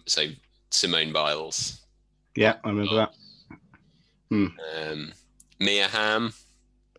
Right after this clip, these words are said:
Speaker 2: Yeah, footballer.
Speaker 1: Yeah. Uh, other than that, uh,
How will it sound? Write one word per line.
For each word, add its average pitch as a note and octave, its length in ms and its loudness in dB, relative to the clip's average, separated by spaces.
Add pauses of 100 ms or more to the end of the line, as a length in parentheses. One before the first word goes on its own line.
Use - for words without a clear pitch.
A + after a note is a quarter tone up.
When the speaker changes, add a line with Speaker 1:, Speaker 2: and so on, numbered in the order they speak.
(560)
Speaker 2:
Yeah, A#2 200 0 (420)
footballer. B2 420 2 (280)
Speaker 1:
Yeah. F#2 240 -4 (400)
Uh, E2+ 340 -2 (120)
other C#3+ 200 -6
than A2+ 260 -4
that, G#2+ 440 -2 (680)
uh, F2+ 380 -4